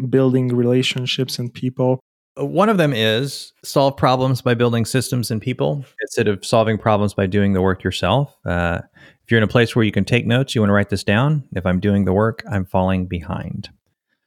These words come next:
Speaker 2: Uh, because in that block of time that you spent completing a task, there were twenty-seven other tasks that weren't getting done. And because you spent the time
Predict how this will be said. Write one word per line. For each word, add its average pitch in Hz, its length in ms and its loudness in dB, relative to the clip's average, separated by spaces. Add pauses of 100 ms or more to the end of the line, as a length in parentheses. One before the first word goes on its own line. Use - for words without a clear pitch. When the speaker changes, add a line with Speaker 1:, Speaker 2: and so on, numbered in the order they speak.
(320)
Speaker 2:
Uh, 85 220 -16
because 98 400 0
in 110 140 2
that 120 200 2
block 120 280 2
of 117 100 -2
time 127 420 2
that 107 200 -2
you 113 100 0
spent - 560 -2 (140)
completing 120 580 -2
a 135 60 0
task, 92 640 -4 (380)
there 90 120 -2
were 87 120 -2
twenty-seven 131 560 0
other 143 160 2
tasks 123 680 -2
that 101 180 0
weren't 104 240 0
getting 110 260 0
done. 90 380 0 (520)
And 101 120 -2
because 104 280 0
you 107 100 0
spent 175 400 0
the 120 80 0
time 101 520 0